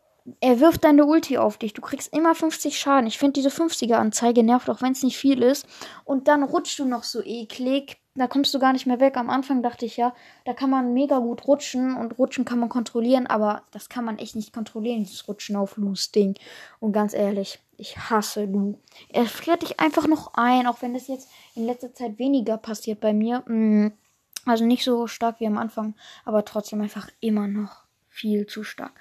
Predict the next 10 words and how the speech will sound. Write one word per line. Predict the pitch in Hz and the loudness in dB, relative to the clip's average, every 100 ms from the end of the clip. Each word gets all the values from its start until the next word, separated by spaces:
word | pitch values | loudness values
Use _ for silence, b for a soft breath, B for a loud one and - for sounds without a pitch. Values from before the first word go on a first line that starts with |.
| B B - | B B -2
Auf | 302 | 2
Platz | 330 | 2
zwei | - | 4
haben | 302 | 4
wir | 254 | 4
Bell, | 202 - 208 202 202 | 6 8 8 6 2
der | 214 | 0
neue | 254 285 | 0 4
Brawler | 285 269 269 - _ - | 8 8 4 -2 _ 6
Bell, | 233 277 294 320 | 8 8 8 4